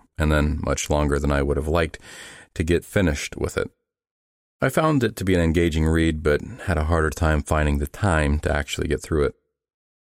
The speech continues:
The book does open with a promise of something strange to come, but the first third of the book plays out like a rather well-written but standard detective looks for murderer,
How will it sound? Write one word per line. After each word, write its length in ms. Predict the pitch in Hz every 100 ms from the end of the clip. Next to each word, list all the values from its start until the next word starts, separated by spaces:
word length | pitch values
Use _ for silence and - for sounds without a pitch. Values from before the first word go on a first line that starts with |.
| _ _ -
The 60 |
book 220 | 139 214 -
does 240 | 190 170
open 300 | 110 139 113
with 120 | 101
a 60 | 92
promise 480 | - 113 113 - 87
of 60 |
something 560 | - 92 80 76 76 76 _ _ _
strange 640 | - - 73 67 - -
to 60 | -
come, 380 | - 73 67 71 - - - -
but 100 | -
the 80 | 113
first 280 | - 165 -
third 160 | 131 120
of 80 |
the 40 | 101
book 280 | 92 92 -
plays 260 | 90 82
out 140 | 82 69
like 180 | 87
a 60 | 90
rather 360 | 82 78 85 82
well-written 680 | 76 73 82 71 - 90
but 160 | 90 67
standard 540 | - 123 110 107 127 -
detective 600 | - 92 87 85 - 82
looks 240 | 82 78 -
for 160 | -
murderer, 600 | 78 80 78 71 67 64